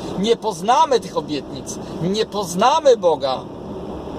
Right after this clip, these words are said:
jaki jest, jaką ma naturę, nie zareagujemy na ten, na te obietnice. Nie wejdziemy w ten proces, który już sprawia,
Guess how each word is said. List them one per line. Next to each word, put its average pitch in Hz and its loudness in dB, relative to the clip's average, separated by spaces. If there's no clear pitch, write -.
jaki 160 -2
jest, 202 0
jaką 160 -4
ma 160 2
naturę, 170 2
nie 214 -2
zareagujemy 170 2
na 131 -2
ten, 143 -6
na 143 0
te 139 -4
obietnice. 135 -6
Nie 160 0
wejdziemy 180 0
w 196 -12
ten 185 -4
proces, 190 -2
który 196 2
już 208 2
sprawia, 165 2